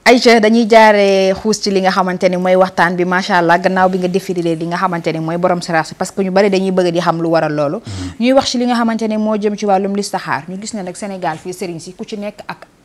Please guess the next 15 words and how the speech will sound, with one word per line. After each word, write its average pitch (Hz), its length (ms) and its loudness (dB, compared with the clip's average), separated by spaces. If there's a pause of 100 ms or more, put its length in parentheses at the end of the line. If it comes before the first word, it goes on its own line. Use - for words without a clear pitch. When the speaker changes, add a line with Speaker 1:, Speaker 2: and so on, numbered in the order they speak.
(180)
Speaker 1:
anam 196 240 -2
ba 180 120 -2
ngay 180 140 -2
defee 180 280 -8
listaxaar, 156 520 -10
ku - 80 -12
Speaker 2:
Mhm. - 60 -6
Speaker 1:
nekk 92 240 -8
ak 175 120 -2 (200)
nañ 180 200 -8
koy 185 180 -2
defee, 175 320 -6
ñii 185 160 -6
Speaker 2:
Mhm. - 40 -6
Speaker 1:
naan, 160 200 -4